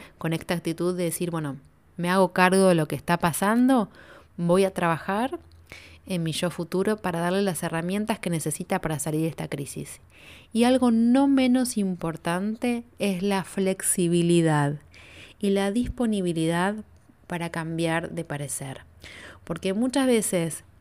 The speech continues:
lo que nos traba frente a los cambios y las transformaciones son nuestros propios pensamientos. La gestión de tus modelos de men-, modelos mentales y formas de pensar es sumamente importante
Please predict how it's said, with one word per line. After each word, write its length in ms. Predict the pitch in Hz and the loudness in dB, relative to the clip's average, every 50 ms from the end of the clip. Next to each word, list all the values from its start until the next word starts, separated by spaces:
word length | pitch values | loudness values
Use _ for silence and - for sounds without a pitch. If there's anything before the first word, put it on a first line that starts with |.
| - - - | -20 -10 -6
lo 240 | 175 175 170 165 165 | -4 -2 -2 -2 -4
que 140 | - 165 165 | -4 -6 -6
nos 220 | 165 165 143 - | -6 -6 -8 -6
traba 600 | - - 247 269 254 226 190 170 151 147 147 - - - - | -2 2 4 4 4 4 4 2 -2 -4 -6 -10 -16 -20 -16
frente 400 | - - 156 160 156 151 147 151 | -12 -8 -8 -6 -6 -6 -6 -6
a 40 | 147 | -8
los 140 | 147 131 | -8 -6
cambios 380 | - - 185 170 165 156 143 - | -4 -2 -2 -2 -2 -4 -6 -8
y 20 | |
las 100 | 147 143 | -10 -12
transformaciones 800 | - - 147 143 - 147 151 147 147 147 - 220 226 233 254 254 | -10 -10 -12 -10 -8 -8 -8 -6 -6 -6 -4 -2 -2 -2 -2 -2
son 360 | 247 - - - - 196 185 190 | -4 -8 -10 -4 -2 -2 0 0
nuestros 260 | 190 170 - 180 165 | -2 -2 -4 -6 -6
propios 360 | - - 165 160 - 180 151 | -4 -4 -4 -2 -2 -4 -4
pensamientos. 1120 | - - 160 156 151 147 147 - 151 151 151 147 143 139 139 139 - - 143 143 - - - - - - - - - - - - - - | -4 -6 -6 -4 -4 -6 -6 -6 -6 -6 -8 -8 -8 -10 -12 -14 -12 -14 -14 -12 -14 -16 -20 -20 -20 -20 -20 -20 -20 -20 -20 -20 -16 -8
La 140 | - 190 190 | -4 -4 -4
gestión 460 | - - 202 185 - - - 233 233 | -4 -4 -6 -8 -6 -4 -4 -2 0
de 100 | 240 240 | 0 -2
tus 180 | 240 - 190 170 | -2 -4 -4 -4
modelos 460 | 180 170 165 165 175 175 180 180 160 | -4 -4 -2 -2 0 0 -2 -2 -4
de 100 | 170 170 | -6 -6
men-, 220 | 156 147 143 143 - - - - 175 | -6 -6 -8 -8 -10 -14 -18 -14 -8
modelos 480 | 175 175 170 165 170 170 170 175 160 | -4 0 2 4 4 4 4 4 2
mentales 560 | 160 160 160 160 - 165 170 190 214 220 - | 0 -2 -4 -2 -2 0 0 0 0 -2 -2
y 60 | 190 160 | -6 -8
formas 460 | - - 190 202 214 226 226 214 196 | -4 0 0 0 2 0 0 0 0
de 120 | 185 160 | -2 -2
pensar 640 | - - 147 143 147 143 - 190 202 220 233 240 240 - - - - - - - - - | -2 -2 -4 -4 -4 -2 0 0 0 0 0 -2 -8 -14 -18 -20 -20 -20 -20 -20 -10 -6
es 240 | - 160 147 - - - - - | -6 -6 -6 -8 -12 -18 -20 -14
sumamente 800 | - - - - - 330 381 392 330 240 202 202 196 190 175 180 | -8 -6 -2 0 2 2 4 4 4 4 4 4 2 2 2 2
importante 880 | 170 160 147 151 147 143 147 - - 180 196 208 220 214 - 220 208 | 0 0 0 -2 -2 -2 -2 0 2 2 2 2 2 0 -2 -4 -4